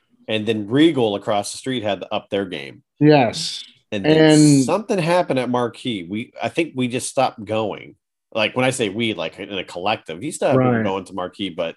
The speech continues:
Speaker 1: Paragon's getting all the love because you feel like you're going out of town.
Speaker 2: Right.
Speaker 1: You walk in, you're like, "What is this place?" It feels like a movie palace.
Speaker 2: Mm-hmm.
Speaker 1: Um, and it just started, like, becoming, like, run down a little bit.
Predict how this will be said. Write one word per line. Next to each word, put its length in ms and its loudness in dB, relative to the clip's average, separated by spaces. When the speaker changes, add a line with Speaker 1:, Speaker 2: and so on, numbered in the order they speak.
Speaker 1:
Paragon's 460 0
getting 160 -10
all 100 -6
the 60 -10
love 240 -6
because 500 -10
you 120 -10
feel 160 -2
like 120 -2
you're 120 -8
going 200 -2
out 80 -4
of 80 -8
town. 460 -6
Speaker 2:
Right. 300 2
Speaker 1:
You 100 -2
walk 300 2
in, 160 0
you're 100 -2
like, 220 -4
"What 200 0
is 140 -6
this 160 -10
place?" 300 -6
It 60 -20
feels 180 -2
like 80 -6
a 40 -2
movie 260 2
palace. 460 -10
Speaker 2:
Mm-hmm. 840 -6
Speaker 1:
Um, 400 0
and 440 -2
it 220 -6
just 180 -2
started, 300 -4
like, 320 -4
becoming, 580 -4
like, 240 -4
run 280 -4
down 320 -4
a 40 -6
little 220 -8
bit. 260 -16